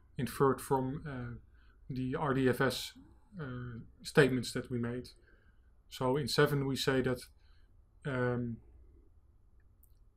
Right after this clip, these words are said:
if, uh, S has some predicate, uh, the, if S, uh,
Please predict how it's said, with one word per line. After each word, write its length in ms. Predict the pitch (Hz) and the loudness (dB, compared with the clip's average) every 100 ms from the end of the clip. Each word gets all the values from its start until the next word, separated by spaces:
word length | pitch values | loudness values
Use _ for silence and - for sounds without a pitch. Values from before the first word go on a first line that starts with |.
| _ - _ _ - - | _ -20 _ _ -20 -4
if, 360 | 156 - - 247 214 | -4 -4 -14 -18 -10
uh, 520 | 147 127 127 123 120 110 - - - - _ - - - - | -6 -4 -4 -6 -8 -14 -20 -20 -20 -20 _ -20 -20 -20 -6
S 400 | 165 143 - - - - - | 0 2 0 -4 -10 -18 -4
has 200 | 127 131 | 0 0
some 400 | - 143 135 147 | 2 2 2 -2
predicate, 540 | - 143 135 131 - - - - - - - | 4 4 4 -2 -4 -16 -20 -20 -20 -20 -6
uh, 180 | 156 123 | -2 0
the, 200 | 123 143 175 | 2 0 0
if 200 | 156 185 | -2 -2
S, 340 | 165 - - | -2 -2 -4
uh, 520 | 175 139 131 127 127 | -4 -2 -2 -2 -4